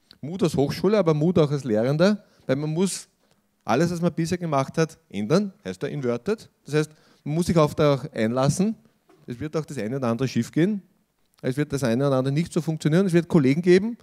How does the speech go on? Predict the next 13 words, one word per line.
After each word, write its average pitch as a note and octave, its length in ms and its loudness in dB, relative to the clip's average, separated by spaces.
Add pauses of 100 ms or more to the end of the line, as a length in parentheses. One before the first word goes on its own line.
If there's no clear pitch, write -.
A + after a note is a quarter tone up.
(260)
die D3+ 60 -4
dann E3+ 220 2
mit E3+ 160 -4
dem - 0 -
Finger E3+ 260 -4
auf F3 80 -2
einen F3 200 2
zeigen E3 180 2
und D#3 60 -2
sagen, E3 180 2 (200)
„Naja, D3 220 2
ganz C3 400 0
so D3+ 320 4